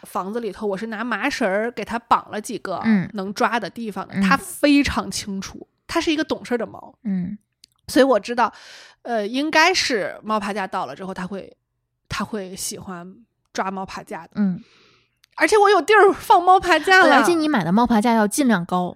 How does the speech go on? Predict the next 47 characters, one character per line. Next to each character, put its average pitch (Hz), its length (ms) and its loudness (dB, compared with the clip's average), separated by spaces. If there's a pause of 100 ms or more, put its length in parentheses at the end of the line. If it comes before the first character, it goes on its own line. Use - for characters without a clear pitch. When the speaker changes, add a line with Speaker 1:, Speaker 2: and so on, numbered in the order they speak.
Speaker 2:
猫 269 220 0
真 339 160 4
的 339 80 2
非 262 160 2
常 226 140 4
喜 - 120 -2
欢 175 140 -4
高 190 260 2
处。 - 340 -8
Speaker 1:
嗯。 214 160 -6
嗯。 - 60 -14 (420)
呃， 240 60 0
我 247 120 6
是， 311 120 0
我 226 120 0
是 226 140 -2
担 226 160 2
心 233 120 4
Speaker 2:
能， 233 60 0
Speaker 1:
它 254 160 -4
会 226 240 -2 (140)
掉 240 160 4
下 247 140 -4
来。 - 160 -20
Speaker 2:
能， 220 180 0
能 247 120 2
通 302 200 -4
到 269 160 6
顶 180 180 -4
的 - 80 -8
是 190 140 -6
最 220 160 0
好 - 220 -4
的， - 100 -20
其 - 160 -12
实。 - 180 -16 (240)
如 277 140 4
果 262 140 4
有 233 100 4
带 233 160 2
台 190 240 -4
阶 226 160 2
的 196 100 2
是 196 80 0
更 208 220 0
好 - 240 -12
的。 - 60 -20